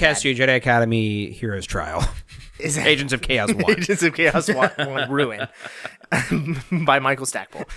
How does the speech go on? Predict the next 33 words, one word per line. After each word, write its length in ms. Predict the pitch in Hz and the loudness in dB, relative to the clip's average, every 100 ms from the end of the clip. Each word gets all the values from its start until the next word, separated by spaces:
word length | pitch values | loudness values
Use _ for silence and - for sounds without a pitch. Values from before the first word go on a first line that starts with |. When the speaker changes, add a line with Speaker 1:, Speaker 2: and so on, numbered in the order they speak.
| 151 - 151 - | -12 -10 -8 2
Speaker 2:
It's 200 | 185 170 | 2 4
a, 200 | 180 185 | 2 2
the, 180 | 147 185 | 2 2
the 180 | 143 160 | 2 -2
titling 520 | 180 180 196 180 165 | 2 4 4 2 2
in 100 | 147 | 2
that 160 | 143 | 0
series 400 | 143 147 143 127 | 0 0 0 0
is 180 | 123 120 | -6 -8
among 340 | 117 139 139 131 | -8 -4 -4 -2
the 60 | |
worst 460 | 120 120 123 - - | 0 2 2 0 -6
in 100 | 117 | -6
Star 320 | - 120 117 | -4 -2 -4
Wars, 280 | 110 110 107 | -4 -6 -6
and 80 | 117 | 0
that's 200 | 135 - | 0 0
saying 300 | 139 127 117 | -2 -2 -6
something. 260 | 131 120 104 | -8 -8 -10
Speaker 1:
It's 60 | 98 | -12
a 40 | |
lot. 240 | 80 78 - - - | -10 -12 -12 -18 -14
There's 120 | 110 | -10
a 20 | |
lot 300 | 107 104 87 | -6 -4 -6
going 240 | 87 73 | -8 -12
on. 120 | 69 - | -12 -10
Speaker 2:
Yeah. 200 | 104 107 | -12 -6
So 340 | - 220 220 | 2 4 4
anyway, 360 | 208 262 262 196 | 4 2 2 2
the 100 | 160 | 2
second 380 | - - 247 170 | 2 2 0 0
game 380 | 156 151 147 | 0 0 -4